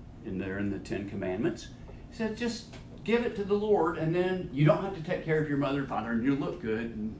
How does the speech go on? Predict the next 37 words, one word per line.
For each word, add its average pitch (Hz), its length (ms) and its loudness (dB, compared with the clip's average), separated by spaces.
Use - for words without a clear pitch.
and 113 140 -2
you'll 113 140 -2
be 123 220 -2
the 113 100 -4
righteous 117 400 0
person 113 300 -2
you 98 60 -6
should 101 200 -4
be 98 100 0
by 104 180 0
tithing 104 380 -2
to 117 120 -4
the 107 100 -4
Lord." 117 320 0
And 208 440 6
the 180 80 0
purity 180 380 2
laws, - 280 -4
the 123 80 -4
washing 131 340 2
of 123 100 2
the - 80 -4
hands. - 520 0
He 247 140 -2
took - 220 -2
care 180 220 4
of 127 120 0
both 202 260 4
of 127 60 -6
those, 113 300 4
hit 160 260 0
right 190 280 2
at 165 100 -4
the 139 80 -4
heart 151 380 2
of 107 160 -6
them. 90 260 -8